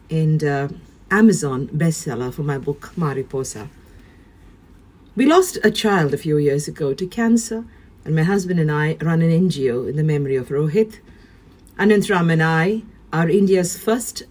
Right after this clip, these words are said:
palliative care medical clowns. We dress up as clowns, taking event management and our skills of presentation to another level. We hold hands of parents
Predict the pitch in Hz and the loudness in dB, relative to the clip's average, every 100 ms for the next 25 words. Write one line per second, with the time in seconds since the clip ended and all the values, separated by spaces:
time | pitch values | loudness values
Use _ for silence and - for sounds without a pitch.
0 | - 202 185 190 202 202 202 - 190 170 | -6 0 2 4 2 0 -4 -2 -2 0
1 | 160 156 185 180 156 156 131 131 151 - | 2 4 4 2 -4 -6 -8 -6 -6 -8
2 | - - - - - - - - - 180 | -14 -20 -20 -20 -20 -20 -20 -20 -4 0
3 | 185 226 339 - 170 160 - 185 165 147 | 2 4 4 2 0 -2 -2 -2 2 2
4 | 147 170 - - - - - - 202 - | 2 -2 -4 -14 -20 -20 -20 2 4 4
5 | 156 151 151 - - - 170 175 202 185 | 0 0 -2 -6 -18 -8 -2 2 4 4
6 | 170 196 165 170 147 160 - - - 170 | 4 4 2 0 2 2 0 -10 -4 0
7 | 170 165 165 - 208 165 160 160 160 165 | 2 0 -2 -2 0 2 0 -2 -2 0
8 | 170 175 165 - 165 156 160 151 151 147 | 0 -2 -4 -4 -6 -4 -2 -2 -2 -2
9 | 147 151 156 - - - - - - - | -2 -6 -10 -14 -20 -20 -20 -20 -20 -20
10 | - - 220 220 - 220 220 202 196 202 | -20 0 6 6 6 8 8 6 4 4
11 | 220 226 - - 165 - 190 175 180 208 | 4 2 -4 -8 -10 -2 0 0 -2 -4
12 | - | -8